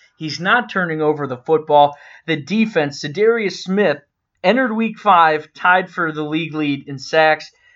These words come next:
Aaron Jones right now is, is on a fifteen hundred yard rushing pace. They've had multitude of weapons come through. You know, people talked a lot about their receivers, their receivers.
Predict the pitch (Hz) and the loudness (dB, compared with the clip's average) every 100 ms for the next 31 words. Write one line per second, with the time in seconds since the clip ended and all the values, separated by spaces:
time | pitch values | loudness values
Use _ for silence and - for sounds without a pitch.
0 | _ _ 214 254 220 151 180 185 180 180 | _ _ 0 2 0 2 2 2 0 0
1 | 170 165 170 170 160 160 _ 143 135 123 | 0 4 6 6 4 -2 _ -12 -12 -12
2 | - 151 151 170 165 151 143 196 190 190 | -12 -2 2 4 2 -4 -4 -6 -6 -6
3 | 165 160 151 147 151 143 143 143 147 139 | -6 -6 -4 0 0 0 -2 -2 -6 -10
4 | 135 135 131 131 _ _ 156 160 175 156 | -6 -6 -6 -10 _ _ -6 0 2 2
5 | 165 240 233 - 180 147 135 160 160 160 | 0 0 -2 -6 -4 -4 2 2 2 -6
6 | 147 - - 156 156 143 151 156 151 151 | -10 -14 0 0 0 -8 -4 -2 -2 -6
7 | _ - 151 165 196 185 202 185 165 160 | _ -10 -8 -8 -8 0 2 2 0 4
8 | 180 202 165 170 170 165 160 _ _ _ | 4 4 2 4 4 2 -2 _ _ _
9 | _ 156 151 139 135 165 156 127 117 151 | _ -4 -2 -4 -6 -6 -6 -8 -6 -4
10 | 151 143 160 156 131 127 | -4 -6 -6 -6 -6 -10